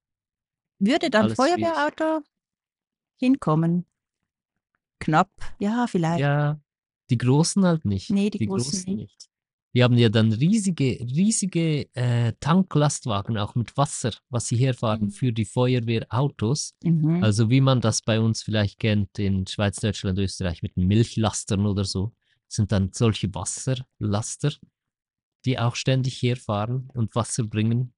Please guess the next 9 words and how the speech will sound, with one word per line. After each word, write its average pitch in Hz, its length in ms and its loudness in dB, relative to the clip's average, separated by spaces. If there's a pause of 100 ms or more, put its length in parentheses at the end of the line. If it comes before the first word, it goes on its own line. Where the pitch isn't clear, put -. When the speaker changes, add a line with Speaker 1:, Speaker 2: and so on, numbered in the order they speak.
Speaker 2:
wo 110 220 0
sich - 200 -4
die - 140 -6
Feuerwehrautos 120 840 -2
vorzu 120 420 -4
wieder 113 320 -4
auftanken. 110 760 -4 (560)
Und 107 140 0
sowas 113 360 0